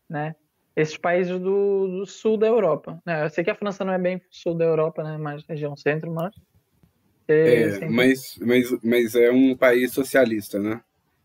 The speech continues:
Speaker 1: Exato. Hoje, com a, a, a, eu tô falando da Alemanha, né? Mas a Alemanha acaba por, por também seguir um viés socialista,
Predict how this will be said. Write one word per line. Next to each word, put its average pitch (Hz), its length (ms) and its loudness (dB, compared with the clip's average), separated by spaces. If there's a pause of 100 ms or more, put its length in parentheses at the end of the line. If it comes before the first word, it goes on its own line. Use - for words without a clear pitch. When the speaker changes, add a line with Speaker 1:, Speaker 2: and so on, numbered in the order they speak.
(380)
Speaker 1:
Exato. 165 480 -4 (880)
Hoje, 247 300 -2
com - 120 -6
a, 220 80 -2
a, 196 520 -4
a, 202 40 -4 (120)
eu 190 100 -10
tô 247 120 -10
falando 226 280 -8
da 202 100 -2
Alemanha, 180 500 -4
né? 180 80 -6
Mas 180 200 -4
a 185 60 -2
Alemanha 190 320 -4
acaba 208 300 -6
por, 196 320 -2 (100)
por 170 140 -6
também 165 420 -6
seguir 165 320 -4
um 160 120 -2
viés 156 580 2
socialista, 151 640 -6